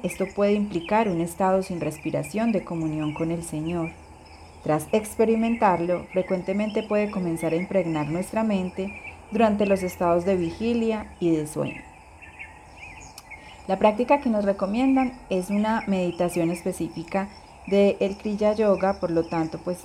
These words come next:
no les voy a, a contar específicamente cuál meditación, pero sí nos dice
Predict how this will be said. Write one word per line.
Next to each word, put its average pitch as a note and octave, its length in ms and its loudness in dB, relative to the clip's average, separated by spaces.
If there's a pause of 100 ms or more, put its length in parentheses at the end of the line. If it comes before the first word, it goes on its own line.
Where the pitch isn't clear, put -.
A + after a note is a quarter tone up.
no E3+ 220 0
les D#3+ 260 2
voy F#3 320 4
a, F#3 300 0
a E3+ 400 -8
contar D#3+ 280 -4
específicamente E3+ 920 -4
cuál F#3+ 160 2
meditación, G#3 760 0 (440)
pero G#3+ 180 4
sí G#3 140 0
nos G#3+ 180 2
dice G#3 440 0